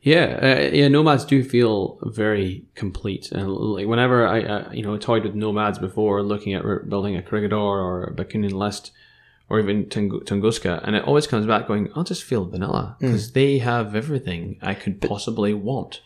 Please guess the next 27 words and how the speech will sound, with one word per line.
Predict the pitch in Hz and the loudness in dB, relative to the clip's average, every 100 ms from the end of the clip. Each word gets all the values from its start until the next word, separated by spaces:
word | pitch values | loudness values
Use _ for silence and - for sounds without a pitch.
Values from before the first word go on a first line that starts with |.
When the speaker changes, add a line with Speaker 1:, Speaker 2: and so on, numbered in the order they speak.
| - | 0
Speaker 2:
Exactly. | 139 131 139 - - - _ _ _ - | 2 6 4 2 -10 -12 _ _ _ -8
Speaker 1:
Um, | 107 98 | -4 0
except | 107 - 110 | 0 2 2
for | 117 | 2
link | 110 143 | 2 0
teams, | - 95 92 | 0 -2 0
but | 110 98 - - _ _ - | 2 2 0 -10 _ _ -4
I, | 107 | -4
mm, | - 113 104 98 95 _ | -2 0 2 0 -4 _
you | 117 | -2
know. | 104 110 127 _ - | 0 0 -2 _ 2
Speaker 2:
Yeah, | 131 104 | 4 4
I | 127 | 4
think | - 196 - | 6 4 4
we | 127 | 2
have | - 143 135 | 4 4 4
seen | - 139 127 127 123 117 - | 4 4 4 4 2 2 2
a | |
lot | 120 120 135 | 4 8 8
of | 127 113 110 - | 6 4 -2 -8
the | 107 113 107 107 | -4 0 0 0
Nomad | 107 113 113 107 | 0 2 2 0
players | - 110 107 104 | 2 4 4 0
who | 101 | -2
went | 95 104 101 | -2 -2 -2
over | 107 104 104 98 | -2 -2 0 -4
to | - - 113 104 98 107 | -4 -2 0 0 -2 -6